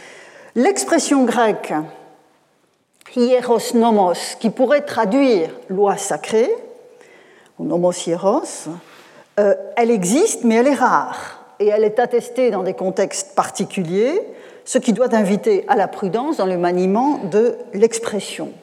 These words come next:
Donc vous voyez que quand on essaye de, de, de comprendre pourquoi cette appellation a été choisie, on peine à la légitimer étant donné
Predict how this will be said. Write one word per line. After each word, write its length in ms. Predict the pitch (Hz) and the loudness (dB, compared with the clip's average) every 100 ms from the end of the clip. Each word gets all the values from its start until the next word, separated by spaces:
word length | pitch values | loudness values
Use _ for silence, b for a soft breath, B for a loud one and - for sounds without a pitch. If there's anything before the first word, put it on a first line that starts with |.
| - | -4
Donc 160 | 190 | -2
vous 140 | 196 233 | 0 2
voyez 320 | 262 277 330 | 2 0 -2
que 280 | - 285 - - - - - - | 0 0 0 -6 -20 -20 -20 -12
quand 200 | 196 196 | -8 -2
on 140 | 240 247 | 0 0
essaye 380 | 254 285 269 | 0 0 0
de, 260 | 196 180 - - | 2 0 0 -8
de, 180 | 160 - | -10 -8
de 140 | 160 | -10
comprendre 560 | - 262 262 269 247 - | -2 0 0 0 -2 0
pourquoi 480 | 294 - - 285 202 | -4 -4 0 0 0
cette 320 | - 202 196 | 0 0 2
appellation 680 | 185 202 180 180 - 202 - - | 4 4 4 0 -4 -4 -4 -2
a 80 | 165 | -2
été 300 | 165 165 156 | -2 -4 -6
choisie, 680 | - 165 180 180 302 359 156 B B B B B | -4 -4 -4 -2 -2 -2 -4 B B B B B
on 160 | 254 247 | 0 0
peine 600 | - 320 214 175 165 170 - | 0 0 2 0 -2 -4 -4
à 380 | 214 240 185 - - - - | 0 2 0 -4 -10 -14 -2
la 200 | 202 208 | 0 2
légitimer 1040 | 214 196 185 - 190 180 226 294 277 - - - _ - | 2 2 -2 -6 -6 -2 0 -2 -2 -10 -20 -20 _ 0
étant 380 | 294 285 220 196 | 0 2 0 2
donné 500 | 190 196 269 339 | 2 4 2 0